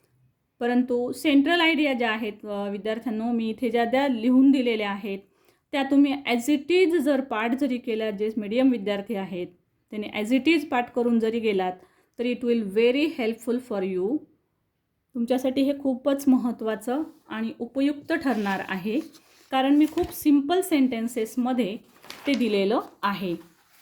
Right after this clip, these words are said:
त्यानंतर स्टुडंट्स, तुमच्यासाठी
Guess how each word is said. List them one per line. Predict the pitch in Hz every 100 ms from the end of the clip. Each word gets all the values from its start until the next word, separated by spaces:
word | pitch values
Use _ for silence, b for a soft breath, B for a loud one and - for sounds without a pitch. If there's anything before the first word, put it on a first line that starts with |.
| _ -
त्यानंतर | 330 320 285
स्टुडंट्स, | 262 - 240 220 196 226 - b b b -
तुमच्यासाठी | 294 294 359 302 269 233